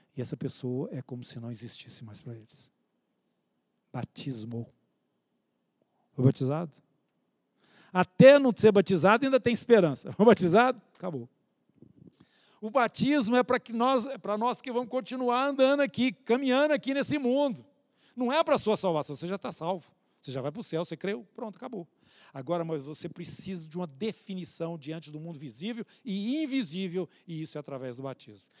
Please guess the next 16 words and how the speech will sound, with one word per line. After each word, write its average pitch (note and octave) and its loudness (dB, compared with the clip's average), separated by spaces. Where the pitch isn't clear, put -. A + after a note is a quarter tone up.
"Quem B3+ -6
crer G#3+ 0
e F#3+ -4
for D#3 -8
batizado", B2 -12
Jesus A2 -20
fala, G#2 -18
"à B2+ -18
medida D3 -10
que - -16
vocês - -14
forem E3+ -12
evangelizando, B2 -10
serão C3 -16
salvos." - -10
Agora, C#3+ -2